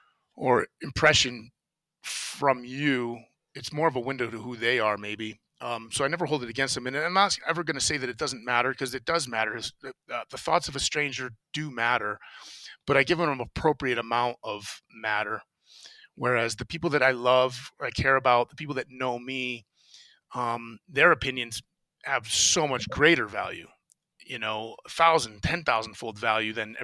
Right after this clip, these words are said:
but every opinion does matter. Um, some opinions are formed, some opinions are just thrown out there without little thought, but,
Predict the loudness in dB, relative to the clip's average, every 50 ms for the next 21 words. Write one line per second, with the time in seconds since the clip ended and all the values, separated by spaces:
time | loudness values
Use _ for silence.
0 | -6 -6 -8 -8 -4 0 2 2 2 2 -2 -2 -2 -4 -4 -4 -4 -6 -4 -2
1 | -2 -2 -2 -4 -2 -2 -2 -2 -4 -6 -10 -14 -18 -16 -16 -16 -16 -16 -18 -20
2 | -16 -10 -6 -4 -4 -4 -4 -6 -8 -12 -20 -20 _ -6 -4 -4 -4 -4 -6 -8
3 | -10 -10 -10 -8 -6 -4 -4 -4 -6 -10 -14 -14 -10 -4 -2 -2 -2 -4 -6 -8
4 | -8 -10 -10 _ _ _ _ _ -8 -6 -6 -6 -6 -6 -8 -8 -8 -6 -6 -6
5 | -6 -6 -6 -8 -8 -8 -10 _ _ _ _ _ _ _ -20 -16 -12 -10 -8 -4
6 | -2 -2 0 0 0 -2 -2 -2 -2 -2 0 0 -2 -2 0 0 0 0 0 -4
7 | -6 -4 -4 -4 -6 -6 -6 -6 -6 -6 -8 _ -12 -12 -12